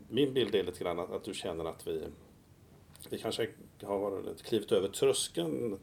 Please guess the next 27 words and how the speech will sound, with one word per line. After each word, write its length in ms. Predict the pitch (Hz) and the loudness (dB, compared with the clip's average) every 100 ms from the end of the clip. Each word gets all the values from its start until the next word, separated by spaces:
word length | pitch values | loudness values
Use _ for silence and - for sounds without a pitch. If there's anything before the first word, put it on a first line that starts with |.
| - | -4
till, 320 | 110 98 98 - | -2 0 -4 -6
till 120 | 92 | -6
ett 140 | - | -6
nytt 320 | 90 - - - - 73 98 | -8 -8 -12 -14 -20 -14 0
mat-Sverige 680 | 95 92 - - 82 95 | 0 0 -2 2 2 2
på 100 | 101 | 0
något 160 | 107 - | -4 -2
sätt, 280 | 85 - - | -6 -6 -6
där 160 | 87 87 | -2 -2
vi 280 | 87 85 | -2 -4
som 160 | 85 90 | -6 -4
faktiskt 340 | - 85 - | -4 -6 -8
kan 140 | 90 82 | -8 -4
leva 220 | 87 71 | -2 -4
på 200 | - - - - - | -8 -12 -12 -20 -10
egna 320 | - 92 80 82 | -4 -4 -2 -4
meriter 520 | 92 82 - - - | -4 -4 -8 -8 -8
och, 120 | 90 - - - - - - - - | -8 -14 -20 -20 -20 -20 -18 -18 -14
eh, 80 | - - | -14 -4
kundernas 400 | 95 78 76 - | -4 -2 -8 -4
efterfrågan. 640 | 90 - - - 80 80 | -6 -4 -8 -2 -4 -4
Det 60 | 80 | -8
finns 200 | - 76 | -10 -12
ett 60 | 71 | -12
stort 200 | - 78 | -12 -10
intresse 420 | 76 85 - - | -6 -6 -6 -8
i, 140 | - | -10